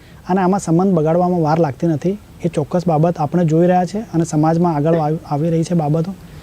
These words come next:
મેમ, આપણા પ્રશ્ન ઉપર, મેમ, પ્રશ્ન ઉપર જઈએ તો આ જે ભરણ પોષણ, જ્યારે મેન્ટેનન્સ ઉપર આપણે વાત કરીએ,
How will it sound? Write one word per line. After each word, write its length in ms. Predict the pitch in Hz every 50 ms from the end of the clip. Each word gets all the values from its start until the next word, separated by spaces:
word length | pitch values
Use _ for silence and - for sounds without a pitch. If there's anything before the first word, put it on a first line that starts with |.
| - - - - - - - -
મેમ, 260 | 190 240 277 285 262 -
આપણા 240 | 180 180 175 220 233
પ્રશ્ન 320 | 220 - 196 170 - 226
ઉપર, 200 | 214 190 214 220
મેમ, 220 | 202 190 185 202 208
પ્રશ્ન 320 | 190 196 180 165 185 202
ઉપર 220 | 196 175 202 196
જઈએ 240 | 180 170 165 185 220 - - - - - - - - - - - - - -
તો 60 | -
આ 80 | 254 254
જે 100 | 233 254
ભરણ 300 | 247 202 170 160 185 214
પોષણ, 340 | 208 208 190 165 - 214 214
જ્યારે 220 | 196 190 180 196
મેન્ટેનન્સ 520 | 190 175 165 160 160 180 185 190 190 180 180
ઉપર 200 | 175 - 190 185
આપણે 220 | 165 156 175 180
વાત 240 | 175 165 156 170 -
કરીએ, 320 | - 180 170 190 214 226